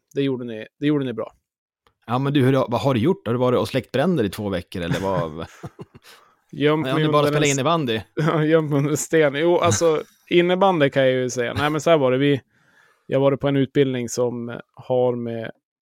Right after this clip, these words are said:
Speaker 1: eh, deltidsbrandman att göra, och då ska man gå en, en viss utbildning för att ha kompetensen. Så att det är väl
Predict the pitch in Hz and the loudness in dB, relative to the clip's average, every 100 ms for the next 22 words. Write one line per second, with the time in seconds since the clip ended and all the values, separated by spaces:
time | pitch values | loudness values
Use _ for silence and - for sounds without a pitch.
0 | _ _ _ _ - 127 123 123 131 131 | _ _ _ _ -14 -10 -10 -8 2 2
1 | 123 131 120 - 131 135 143 135 131 127 | 2 0 -2 0 0 2 0 -2 -2 -2
2 | 139 135 117 - 127 - 131 127 135 127 | 0 0 -2 -8 -12 -10 -10 -8 -6 -6
3 | 113 110 _ - 143 135 127 131 120 - | -8 -16 _ -10 -6 -4 -6 -8 -8 -4
4 | 139 127 113 117 113 110 _ _ _ _ | -4 -4 -8 -8 -6 -8 _ _ _ _
5 | _ _ - 131 - 127 120 139 151 127 | _ _ -4 -4 -4 -10 -6 -6 -6 -8
6 | 120 127 123 139 135 | -10 -8 -2 0 0